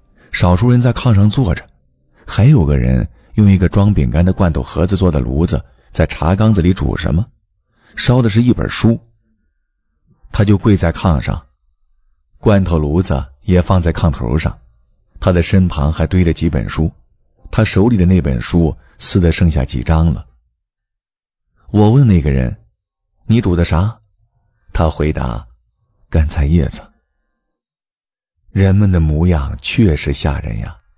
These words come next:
有的人瘦得像柴棍棍，眼睛陷得深深的，像两个黑洞洞，腮也陷下去，成了两个坑坑，脸上一点肉都没有了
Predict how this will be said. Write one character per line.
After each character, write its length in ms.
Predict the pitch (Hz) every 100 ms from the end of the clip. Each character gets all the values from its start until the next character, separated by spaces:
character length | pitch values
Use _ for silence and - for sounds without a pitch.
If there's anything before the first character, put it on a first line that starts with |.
| _ _
有 260 | - 101 104
的 100 | 107
人 200 | 107 117
瘦 180 | - 117
得 80 | 101
像 220 | 92 90
柴 220 | - 82
棍 260 | 101 123 76
棍， 160 | 58 - _ _ _ _ _
眼 260 | 104 90 78
睛 180 | 85 87
陷 240 | - 82
得 100 | 71
深 300 | 69 95 90
深 220 | 82 90
的， 140 | 76 62 -
像 240 | - 131 110
两 160 | 73
个 80 | 80
黑 260 | 85 117 120
洞 260 | 139 95
洞， 180 | 71 - _ _ _ _ _ -
腮 260 | - 92
也 160 | 90 80
陷 280 | - 78 69
下 140 | 64
去， 200 | - - _ _ -
成 160 | 95
了 80 | 92
两 140 | 82
个 100 | 73
坑 260 | 87 107 101
坑， 160 | 73 - _ _ _ _ _ _ _ _ -
脸 260 | 98 80 78
上 200 | 90 98
一 200 | 131 120
点 240 | 87 78
肉 200 | 95 87
都 100 | 80
没 160 | 76 80
有 100 | 76
了 260 | 69 -